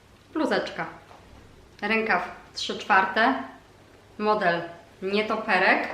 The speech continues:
długość średnia, kolor taki morski, nie? Zgaszony błękit.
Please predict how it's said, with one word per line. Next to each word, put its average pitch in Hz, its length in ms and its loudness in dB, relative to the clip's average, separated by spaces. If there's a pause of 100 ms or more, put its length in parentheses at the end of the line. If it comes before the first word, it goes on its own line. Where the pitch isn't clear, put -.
(2250)
długość 208 680 -4 (360)
średnia, 214 840 0 (1080)
kolor 240 360 6 (320)
taki 262 220 -4
morski, 233 500 2
nie? 202 380 2 (180)
Zgaszony 220 460 0
błękit. 214 760 0